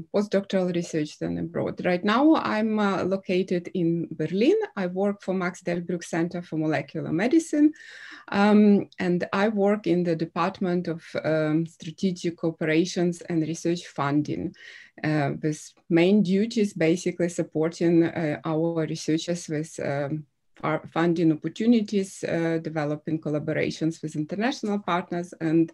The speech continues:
um, helping with grant applications. Um, I am a co-founder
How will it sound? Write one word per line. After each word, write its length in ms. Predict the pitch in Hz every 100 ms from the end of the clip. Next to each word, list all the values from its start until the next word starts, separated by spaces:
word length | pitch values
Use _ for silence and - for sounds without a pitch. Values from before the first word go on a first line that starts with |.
| - - - - -
um, 540 | 151 151 147 147 147 - - -
helping 380 | 175 160 170 165
with 200 | 151 147
grant 320 | 147 139 156 - -
applications. 840 | 139 147 143 143 135 - 180 - - - - - - - - - _
Um, 520 | - 214 214 214 208 196 - - _ _ -
I 180 | 190 185
am 640 | 208 262 269 262 254 233 233 - _ _ - - - -
a 140 | 175
co-founder 1000 | 180 214 220 233 190 202 254 339 311 285